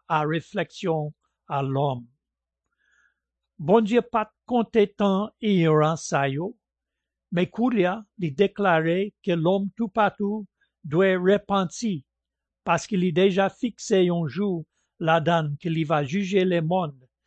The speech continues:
nan ladwatir atrave yon nonm ke li nonmen e te founi prèv a tout moun ke l el fè leve soti nan lamò. Alò, lè yo tande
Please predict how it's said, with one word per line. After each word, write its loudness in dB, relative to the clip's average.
nan 0
ladwatir 2
atrave 2
yon 0
nonm 0
ke 0
li 2
nonmen 2
e -4
te 0
founi 0
prèv 2
a -4
tout -6
moun -2
ke 2
l 4
el 6
fè 2
leve 6
soti 0
nan 2
lamò. 0
Alò, 4
lè 4
yo 6
tande 2